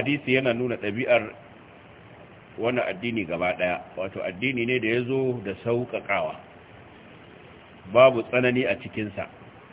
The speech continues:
Duk wanda ya ce a musulunci akwai tsanani, ƙarya yake wa musulunci. Duk abin da yake musulunci sauƙi ne. Haka Allah ce, "Yuridullahu bikumul yusra, wa la yuridu bikumul usra."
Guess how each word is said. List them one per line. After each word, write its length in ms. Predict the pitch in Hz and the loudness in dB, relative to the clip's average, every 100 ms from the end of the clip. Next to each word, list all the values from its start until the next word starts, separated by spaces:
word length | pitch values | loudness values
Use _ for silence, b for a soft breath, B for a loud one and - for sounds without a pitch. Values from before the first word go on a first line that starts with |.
| - 85 | -20 -8
Duk 100 | 123 | 0
wanda 200 | 147 139 | 0 4
ya 80 | 127 123 | 4 4
ce 100 | 139 | 2
a 100 | 104 | 2
musulunci 580 | 117 113 113 135 123 104 | -2 -4 -4 -4 -2 -4
akwai 280 | 98 123 | -2 -4
tsanani, 360 | 123 127 123 123 | -2 -2 -2 -2
ƙarya 280 | 127 127 127 | 0 2 2
yake 140 | 127 104 | 2 -2
wa 60 | |
musulunci. 460 | 90 - 95 95 - - - - - - - - - | -8 -8 -10 -10 -14 -18 -20 -20 -20 -20 -20 -12 -2
Duk 140 | 175 - | -2 4
abin 260 | - 135 139 | 4 4 4
da 80 | 131 | 2
yake 180 | 131 | 2
musulunci 640 | 117 120 127 127 127 117 104 - | -2 -2 -2 -2 -2 -8 -8 -4
sauƙi 500 | 123 123 - 123 113 | -4 -4 -6 -4 -4
ne. 120 | 90 - - - - | -6 -12 -20 -10 -4
Haka 220 | 123 104 | -2 -2
Allah 260 | 110 104 101 | -2 -2 -4
ce, 100 | - | -4
"Yuridullahu 720 | 98 113 120 110 120 120 104 85 - - - 117 | -6 -4 -4 -2 0 0 -2 -8 -14 -20 -12 -6
bikumul 440 | 127 - 110 101 | -6 -4 -4 -4
yusra, 540 | 98 123 143 - 117 92 - - - | -2 -2 -2 -2 0 -2 -6 -18 -10
wa 100 | 95 | -4
la 100 | 117 131 | 2 2
yuridu 300 | 113 113 101 | 2 0 -4
bikumul 320 | 98 95 90 80 | -8 -10 -10 -12
usra." 220 | 85 80 | -14 -16